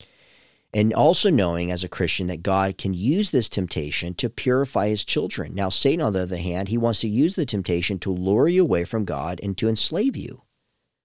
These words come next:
But you know what? As I close, let me, let me tell you what Paul reaffirms in Second Thessalonians chapter three, verse three, showing us God's magnificent and faithful protection. He says, "The Lord is faithful.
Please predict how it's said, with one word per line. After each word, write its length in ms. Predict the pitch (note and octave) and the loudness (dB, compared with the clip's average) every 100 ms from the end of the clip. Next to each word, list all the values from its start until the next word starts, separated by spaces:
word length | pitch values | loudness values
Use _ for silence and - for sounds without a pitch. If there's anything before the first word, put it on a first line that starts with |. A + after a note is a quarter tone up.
| _ _ _ _ _ _ _ _ _ _ _ _ _ _ _ _ | _ _ _ _ _ _ _ _ _ _ _ _ _ _ _ _
But 120 | B2 | 4
you 80 | C#3 | 6
know 100 | D#3+ | 6
what? 300 | D#3 D#3+ - _ | 6 4 -2 _
As 160 | G#2+ D3 | -2 0
I 80 | |
close, 520 | D3 - C3+ A#2 G#2 G#2 | 0 4 6 8 6 4
let 100 | C3+ | 0
me, 240 | D#3+ C#3+ _ | 0 -2 _
let 120 | B2+ C#3+ | -2 0
me 80 | |
tell 320 | E3 - B2+ A2+ | 0 0 2 4
you 200 | F#2 F2 | 2 0
what 160 | F#2 | -4
Paul 420 | - G2+ G#2 G#2 - | -2 2 4 2 2
reaffirms 960 | G2 G2 G2+ - F2 D#2+ D#2+ E2+ - - _ _ _ _ _ | 0 0 0 -2 -2 -2 -6 -6 -6 -12 _ _ _ _ _
in 140 | - F#2 | -4 0
Second 380 | - A2+ B2 G#2 | 2 2 0 -2
Thessalonians 580 | A#2 A2 A2+ G#2+ F#2+ | 0 0 0 0 -2
chapter 320 | - G#2 F#2+ F#2 | 0 -2 -2 -4
three, 180 | F#2+ | -2
verse 240 | F#2+ F#2 - | 0 0 -4
three, 400 | - F#2 E2+ E2 _ - | -2 0 0 -4 _ -6
showing 400 | - B2 B2+ G2+ | 0 4 4 2
us 140 | F2+ | 0
God's 400 | G2+ G2 F#2 - | 0 0 0 -2
magnificent 800 | F2+ E2+ G2+ A2 A#2 - A2+ G#2+ _ _ - | -4 -2 -2 -2 -2 0 0 -2 _ _ -8
and 140 | E2+ | -8
faithful 440 | - G#2+ G#2 G#2+ | 0 2 2 0
protection. 520 | G#2 G2+ - F2+ - F#2 | -2 -4 -4 -4 -4 -6
He 100 | F2+ | -4
says, 240 | G2 F2 | -4 -4
"The 60 | F2+ | -2
Lord 320 | F2+ A2+ B2 | 2 4 4
is 140 | A2 | 0
faithful. 480 | - D#2 - B1+ - | -4 -6 -6 -12 -14